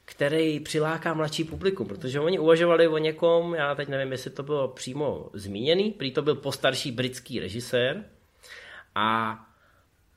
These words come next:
jasně, ten by to natočil, měl prej na kontě už pár takových věcí, ale oni chtěli přilákat mladý publikum. Eh, zvlášť tím novým castingem, ke kterému se za chvilku dostaneme.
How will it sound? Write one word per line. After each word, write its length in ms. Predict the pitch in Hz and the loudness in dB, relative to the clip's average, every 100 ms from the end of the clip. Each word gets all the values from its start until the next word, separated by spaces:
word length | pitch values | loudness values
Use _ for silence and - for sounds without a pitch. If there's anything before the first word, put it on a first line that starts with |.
| _ - | _ -4
jasně, 320 | 175 180 139 | -2 0 -2
ten 140 | 113 156 | 0 0
by 80 | 170 | 2
to 120 | 139 | 2
natočil, 580 | 151 175 175 175 170 156 | 2 -2 2 6 6 6
měl 240 | 143 143 | 4 2
prej 200 | 143 147 | 2 0
na 100 | 131 | 0
kontě 420 | 131 139 139 135 | -2 -4 2 2
už 200 | 127 120 | 2 0
pár 320 | - 123 123 | -2 0 0
takových 420 | 117 120 123 127 117 | 0 -2 0 -2 2
věcí, 340 | 110 - 127 | 0 -2 -4
ale 140 | 135 | -2
oni 160 | 143 185 | 0 0
chtěli 200 | 185 160 | 0 -2
přilákat 400 | - 147 147 147 | 2 0 0 -4
mladý 280 | 143 143 156 | -2 0 -2
publikum. 540 | 139 123 135 - 73 - _ _ _ _ _ _ _ _ - - | -4 -4 -4 -6 -14 -20 _ _ _ _ _ _ _ _ -20 -10
Eh, 260 | 123 123 127 | -4 -2 -2
zvlášť 420 | 123 131 135 - | 2 2 2 0
tím 140 | 143 | 0
novým 280 | 127 139 139 | 2 2 2
castingem, 560 | 113 117 - 131 123 127 | 2 0 -2 -2 0 -2
ke 100 | 110 | -6
kterému 340 | - 113 120 | -6 -4 -4
se 120 | 127 | -6
za 100 | 117 | -6
chvilku 280 | 101 113 131 | -6 -6 -6
dostaneme. 500 | 120 - 95 85 85 | -6 -4 -4 -4 -8